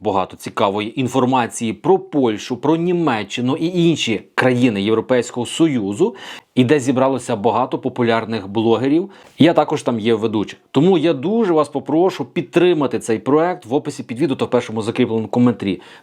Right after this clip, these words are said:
Приєднуйтесь, підписуйтесь, дивіться відео, коментуйте, тисніть вподобайки. Це дуже допоможе новому, дуже перспективному проекту. Дякую всім за вашу підтримку. Ну що, друзі,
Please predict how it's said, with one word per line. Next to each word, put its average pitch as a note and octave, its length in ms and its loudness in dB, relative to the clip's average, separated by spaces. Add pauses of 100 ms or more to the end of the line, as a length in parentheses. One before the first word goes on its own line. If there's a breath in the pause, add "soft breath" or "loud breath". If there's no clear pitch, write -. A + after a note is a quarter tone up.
Приєднуйтесь, C#3+ 720 0
підписуйтесь, C3 880 -2 (220 soft breath)
дивіться C3 560 0
відео, F#2 500 -4
коментуйте, C#3 720 0
тисніть D#3 360 -2
вподобайки. A2+ 540 -2
Це F3+ 180 4
дуже D3 280 4
допоможе E3 540 2 (100)
новому, D3+ 720 0 (320 soft breath)
дуже F3 280 2
перспективному B2 720 -2
проекту. G2+ 480 -2 (180)
Дякую C3+ 440 2
всім B2+ 220 -2
за G#2+ 80 0
вашу F#2+ 240 -2
підтримку. - 440 -12 (300 soft breath)
Ну F3 60 4
що, E3+ 140 4
друзі, F#2 420 2